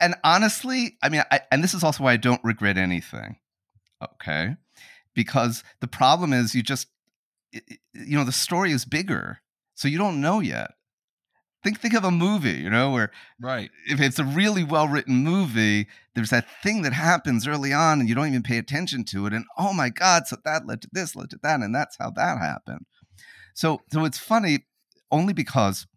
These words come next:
Speaker 1: I'm, I'm very proud of, of my current appearance, and I put a lot of work into it, but not as much as some people would think. A-,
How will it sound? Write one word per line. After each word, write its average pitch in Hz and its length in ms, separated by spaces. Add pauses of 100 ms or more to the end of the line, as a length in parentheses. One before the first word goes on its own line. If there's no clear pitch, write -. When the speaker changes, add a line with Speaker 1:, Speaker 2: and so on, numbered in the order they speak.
(1200)
Speaker 1:
I'm, 147 160 (120)
I'm 143 120
very 185 220
proud 139 680 (160)
of, 113 440
of 113 120
my 110 120
current 117 280
appearance, 101 500
and 101 140
I 104 40
put 98 180
a - 20
lot 101 360
of 120 100
work 101 240
into 101 280
it, 120 80
but 175 100
not 220 240
as 160 140
much 214 340
as 135 100
some 120 180
people 117 200
would 95 120
think. 92 420 (1040)
A-, 139 100